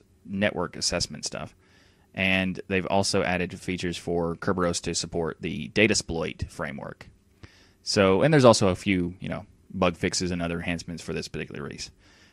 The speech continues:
And I just thought it was pretty cool for the, the I O S thing because that's a, an interesting addition to the distribution. So if you're interested in checking that out, uh, be sure to check out,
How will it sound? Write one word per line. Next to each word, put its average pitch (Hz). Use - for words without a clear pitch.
And 87
I 101
just 104
thought 101
it -
was 85
pretty 90
cool 85
for 82
the, -
the -
I 92
O 85
S 82
thing -
because 90
that's -
a, -
an 87
interesting 85
addition 80
to 82
the 82
distribution. -
So 80
if 80
you're 87
interested 87
in -
checking 85
that 113
out, 104
uh, 80
be 87
sure 87
to 87
check 85
out, 80